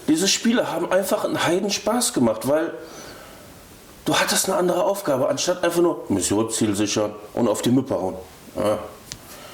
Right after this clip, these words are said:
Und dann ist auch dieses Ungleichgewicht, dass einfach fünfhundert gegen tausend Punkte oder tausend gegen zweitausend Punkte oder, oder, oder. Dass du einfach mal was anderes spielst, einfach mal einen Blick auf den Trupp siehst. Scheiße, ich hab jetzt nicht diese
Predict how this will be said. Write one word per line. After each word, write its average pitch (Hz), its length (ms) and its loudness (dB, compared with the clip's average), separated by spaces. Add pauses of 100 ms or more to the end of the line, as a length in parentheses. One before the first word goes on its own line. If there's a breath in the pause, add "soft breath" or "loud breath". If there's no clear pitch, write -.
(520 loud breath)
Und 123 100 2
dann 151 120 2
ist 175 140 2
auch 180 100 0
dieses 165 420 0 (380 loud breath)
Ungleichgewicht, 123 800 2
dass 135 100 0
einfach 160 340 2 (200)
fünfhundert 196 440 2
gegen 170 200 4
tausend 170 380 0
Punkte 156 180 2
oder 151 160 4 (180)
tausend 170 300 2
gegen 165 240 4
zweitausend 151 480 0
Punkte 151 260 2
oder, 170 220 2
oder, 151 240 2
oder. 156 180 0 (300 loud breath)
Dass 143 140 0
du 175 60 4
einfach 196 240 0
mal 180 120 2
was 170 240 -4
anderes 151 400 2
spielst, - 240 -2
einfach - 220 0
mal 185 80 2
einen 151 180 0
Blick 202 220 0
auf 151 160 -2
den 151 180 2
Trupp - 300 -2
siehst. 123 200 2 (240 loud breath)
Scheiße, - 360 0
ich 156 160 0
hab 165 100 0
jetzt 170 180 0
nicht 196 240 0
diese 139 300 2